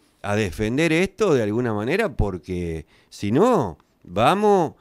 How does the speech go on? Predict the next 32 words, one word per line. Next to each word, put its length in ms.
a, 140
a, 600
a, 680
a 200
la, 720
te 120
dicen 380
que, 460
eh, 920
te 120
van 220
a 100
blanquear, 840
que 120
no 140
quieren 280
más 160
trabajo 400
en 140
negro, 360
¿m? 220
Lo 300
ponen 480
de 520
ministro 600
de 300
la 200
producción, 840
no 120
sé 240
de 180
qué, 380